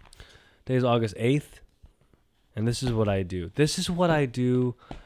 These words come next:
at the end of every episode, I have a gambling problem. Remember how I'm addicted? I have an addictive personality.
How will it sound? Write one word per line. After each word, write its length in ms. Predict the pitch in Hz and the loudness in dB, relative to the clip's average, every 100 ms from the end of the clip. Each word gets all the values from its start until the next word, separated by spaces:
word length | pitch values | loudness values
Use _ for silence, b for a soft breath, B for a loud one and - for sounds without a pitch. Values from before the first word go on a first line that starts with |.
| B | B
at 80 | 107 | -6
the 100 | 113 | -2
end 80 | 110 | -2
of 100 | 101 | 0
every 260 | 101 107 | -2 -2
episode, 500 | 104 98 - 101 98 - B - | -2 -4 -4 -2 -2 -4 B 0
I 200 | 117 135 | 4 4
have 260 | 127 110 | 4 0
a 60 | 95 | -2
gambling 500 | 92 98 95 87 87 | -4 -2 -2 -4 -8
problem. 400 | - 85 - 92 | -10 -12 -10 -6
Remember 300 | 107 120 123 | 0 0 0
how 280 | 120 110 107 | 0 -2 -2
I'm 160 | 101 101 | -2 -2
addicted? 440 | 92 101 - 117 - b b b b b b b b - | -2 -4 -4 -6 -8 b b b b b b b b -2
I 120 | 120 | 2
have 200 | 135 147 | 4 6
an 120 | 160 | 6
addictive 240 | 151 160 160 | 4 2 2
personality. 720 | 160 - 151 175 117 85 | 2 4 4 6 4 0